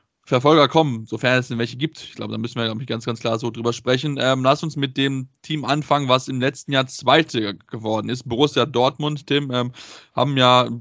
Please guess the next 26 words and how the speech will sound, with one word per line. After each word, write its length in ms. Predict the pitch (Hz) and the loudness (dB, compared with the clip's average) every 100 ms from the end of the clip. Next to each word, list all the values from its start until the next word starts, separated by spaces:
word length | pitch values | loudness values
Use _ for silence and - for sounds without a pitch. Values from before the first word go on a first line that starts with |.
| 113 | -2
ja 320 | 120 113 123 - | 0 0 -2 -6
eigentlich 240 | 123 123 | -4 -4
gut 160 | - 131 | -2 -2
mitgehalten, 520 | 147 147 131 135 135 | -2 0 2 0 -2
hinten 200 | 135 127 | -8 -4
raus 180 | 123 135 | -6 -6
ein 120 | 135 | -2
bisschen 400 | 147 - 139 127 | -2 0 -2 -2
die, 220 | 127 120 | -2 -2
die 200 | 123 117 | -4 -6
Power 240 | 113 135 131 | -2 0 2
ausgegangen 380 | 135 131 123 | 0 -2 -4
wegen 140 | 123 123 | -4 0
Verletzungen 500 | 113 117 127 147 131 | 0 0 -4 -6 -4
und 100 | 127 | -6
so 140 | 131 | -4
weiter. 420 | 120 123 131 127 - - - - _ 151 | -2 0 4 2 2 -20 -20 -20 _ 4
Ja, 120 | 147 | 6
wenn 80 | 151 | 6
ich 80 | |
mir 60 | 147 | 4
jetzt 120 | 143 | 2
den 100 | 139 | 2
Kader 280 | 131 131 127 | 6 6 6
angucke, 580 | 151 156 190 190 185 185 | 2 2 0 4 4 4
ähm, 500 | 139 147 147 147 147 | 4 4 4 -2 -4